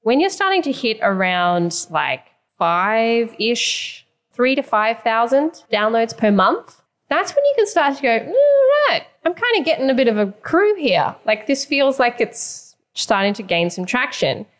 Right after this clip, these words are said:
And that's where you can have, start to have niche sponsorship opportunities. And they are the best ones to have.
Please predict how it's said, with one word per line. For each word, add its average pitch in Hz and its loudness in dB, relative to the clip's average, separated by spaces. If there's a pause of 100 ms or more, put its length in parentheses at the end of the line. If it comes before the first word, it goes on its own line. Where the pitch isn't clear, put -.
And 226 0
that's - -4
where 320 2
you 269 2
can 269 0
have, 214 0 (240)
start - -2
to 240 -2
have 196 -2
niche 240 -2 (140)
sponsorship 185 -2
opportunities. - -6
And 214 -2
they 339 2
are 170 0
the 190 0 (200)
best 220 0
ones 160 -2
to 185 -2
have. 156 -4